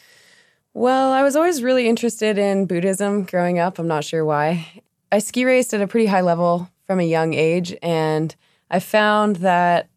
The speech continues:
it was just something that I was kind of already doing to clear my mind before competitions. But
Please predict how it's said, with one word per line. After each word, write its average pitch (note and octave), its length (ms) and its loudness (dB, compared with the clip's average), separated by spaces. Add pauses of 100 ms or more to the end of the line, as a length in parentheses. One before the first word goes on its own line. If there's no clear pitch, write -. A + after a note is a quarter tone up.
(240)
it F#3 180 0
was F3 460 0
just G3 220 -8
something G3 320 -2
that F3+ 80 0
I F3 80 4
was F3 100 -2
kind E3+ 180 -4
of E3 60 -2
already E3 240 0
doing D#3+ 300 -2
to D#3 60 -10
clear D#3 220 -6
my D3+ 140 -4
mind D3 240 -4
before D3+ 300 -8
competitions. D#3+ 800 -10
But D3+ 260 0